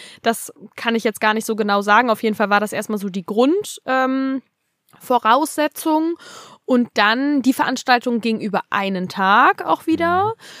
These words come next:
Speaker 1: Ähm, war
Speaker 2: Wei-,
Speaker 1: so
Speaker 2: weißt du noch, wie viele Leute da waren? Michi hat doch gesagt, wie hundert oder? Also es waren auf jeden Fall viele.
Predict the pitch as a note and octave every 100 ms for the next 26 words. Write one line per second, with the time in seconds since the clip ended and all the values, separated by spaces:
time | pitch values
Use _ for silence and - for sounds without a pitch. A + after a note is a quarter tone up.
0 | - - _ - A#3+ B3 A#3+ A#3+ A#3+ A#3+
1 | A3 A3 A3 A#3 C#4 C#4+ A2 A2 C#3 B2+
2 | B2 A#2 A2+ A2+ G#2 A#2+ D3+ C#3 C3 A#2
3 | A#2 - A#2+ G2+ G2+ C3 D#3 D3+ A#2+ A2
4 | A2 A2 - G#2+ B2 C3 B2 C3 A#2 G#2+
5 | - A#2+ F2+ E2